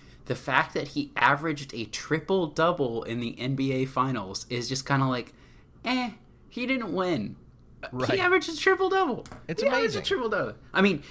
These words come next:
Speaker 1: uh, Kevin Durant was also incredible, uh, in some ways equally incredible, but that's, that's LeBron James at thirty, uh,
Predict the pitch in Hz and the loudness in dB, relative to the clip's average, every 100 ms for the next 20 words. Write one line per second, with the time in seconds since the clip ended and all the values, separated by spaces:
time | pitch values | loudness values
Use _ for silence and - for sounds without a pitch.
0 | - - - 165 - 196 185 180 165 135 | -18 -14 -12 -4 0 2 2 2 2 0
1 | 117 - - - 135 127 127 - 127 117 | -2 -2 -2 -4 -4 0 0 2 0 0
2 | 107 117 107 - 110 101 98 98 - 104 | -2 -4 -6 0 0 0 -4 -6 -4 -4
3 | 98 - 107 - 113 110 107 147 180 117 | -4 -6 -4 -4 -2 -2 -4 -6 -6 -2
4 | 110 95 90 92 - 85 - 131 - - | -2 -2 -8 -10 -10 -10 -4 -4 -4 -16
5 | - - 139 143 - - - - 139 143 | -20 0 2 4 2 -4 -8 2 2 4
6 | 160 151 139 131 117 113 107 107 113 - | 4 6 6 4 2 0 -4 -4 -4 -6
7 | - - 117 117 117 113 113 113 113 - | -8 -2 -2 -2 -4 -4 -6 -6 -6 -10
8 | - - - - - - - - 113 110 | -16 -12 -10 -8 -12 -12 -12 -6 -2 0
9 | 107 107 104 104 | 0 0 -2 -2